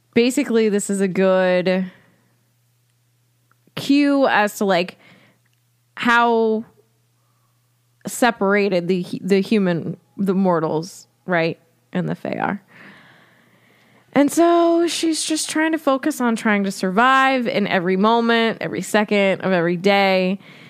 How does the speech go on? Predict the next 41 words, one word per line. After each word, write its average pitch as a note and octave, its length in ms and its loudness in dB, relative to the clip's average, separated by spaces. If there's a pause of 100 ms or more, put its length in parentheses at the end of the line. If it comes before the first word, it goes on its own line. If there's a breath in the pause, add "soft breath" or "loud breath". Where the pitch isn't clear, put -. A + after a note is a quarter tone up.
(280 loud breath)
And G3+ 340 2
there G3+ 80 4
have F#3 120 0
been G3 160 0
warnings A3 340 0
from G#3+ 180 -2
other F#3 220 0
hunters G3+ 460 -2
in F#3 180 -2
the E3+ 80 -4
town G3 400 0
that, F#3+ 160 -2
quote, - 220 -4
"giant F#3 420 0
wolves G3 360 -2
were F#3+ 100 0
on F#3+ 120 0
the F#3 80 -2
prowl F3+ 600 2
and F3 200 -2
they E3+ 80 0
were D#3 160 -2
in D#3 300 -2
numbers. B3+ 680 0 (560 loud breath)
And F#3+ 160 0
strange A#3 680 -2
people G#3+ 420 2
had G3+ 140 2
also F#3 300 2
been F#3 220 0 (180)
spotted F#3 600 2 (100)
in F#3+ 100 0
the - 160 -4
area G3 580 2
who G3 80 -2
were E3+ 220 0
tall C4 680 -2
and G3 200 -2 (260)
eerie G3 580 0 (100)
and F3 260 -4
deadly." - 500 -8